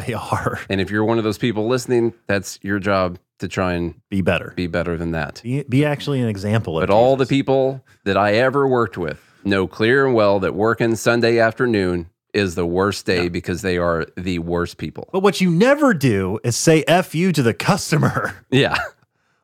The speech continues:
Speaker 1: Like, yeah, that, like, that's the difference. See, this is what I explained to my six-year-old. Like, <clears throat> you know, feelings are valid,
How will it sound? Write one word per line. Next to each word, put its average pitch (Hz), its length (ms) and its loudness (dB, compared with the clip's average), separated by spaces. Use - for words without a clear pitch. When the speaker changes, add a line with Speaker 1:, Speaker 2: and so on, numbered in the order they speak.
Speaker 1:
Like, 190 140 2
yeah, 226 240 0
that, 214 260 0
like, 180 400 2
that's 202 220 -2
the 214 100 -2
difference. 170 380 0
See, 165 100 2
this 190 180 0
is 190 100 -4
what 185 140 4
I 143 60 2
explained 127 380 -4
to 113 40 0
my 101 120 0
six-year-old. - 580 -4
Like, 110 240 -14
<clears throat> - 100 -20
you 147 340 -8
know, 160 120 0
feelings 156 540 4
are 123 80 4
valid, 107 500 2